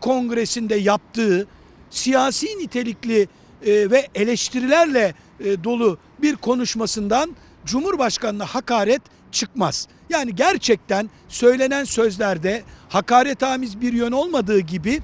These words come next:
e, demokrasinin ve hukuk devletinin gereği olan partinin genel başkanı olarak da siyasi partiler kanunundan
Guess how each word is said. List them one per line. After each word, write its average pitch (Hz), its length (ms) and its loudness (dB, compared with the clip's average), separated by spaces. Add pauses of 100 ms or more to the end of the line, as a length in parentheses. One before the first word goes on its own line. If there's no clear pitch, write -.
(1040)
e, 214 60 -4 (320)
demokrasinin 277 800 0
ve 247 80 2
hukuk 220 340 -4
devletinin 247 640 0 (320)
gereği 254 380 0
olan 220 400 0 (640)
partinin 226 600 -6
genel 330 400 4
başkanı 269 460 -2
olarak 269 500 2
da 220 180 -2 (240)
siyasi 254 600 0
partiler 269 680 -4
kanunundan 254 680 -4